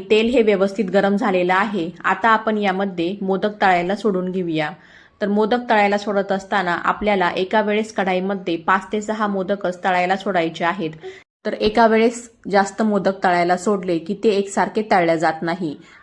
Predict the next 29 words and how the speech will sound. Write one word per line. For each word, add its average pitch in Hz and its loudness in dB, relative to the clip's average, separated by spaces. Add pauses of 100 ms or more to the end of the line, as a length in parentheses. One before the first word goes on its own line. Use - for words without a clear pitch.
त्यामुळे 208 2
आपल्याला 190 0
या 185 0
ठिकाणी 190 -2
पाच 196 0
ते 208 0
सहा 214 -4
मोदकच 185 -2
एका 185 -2
वेळेस 185 0
तळायला 170 2
सोडायचे 170 -2
आहे. 160 -4 (480)
तर 208 2
अशा 208 2
प्रकारे 226 2
आता 185 2
झाऱ्याने 190 0
या 190 0
मोदकांवरती 190 -2 (120)
तेल 185 0
उडवत 165 -2
आपल्याला 190 0
हे 226 -4
मोदक 180 0 (440)
चार 208 2
ते 220 -2
पाच 196 0
मिनिटे 185 -2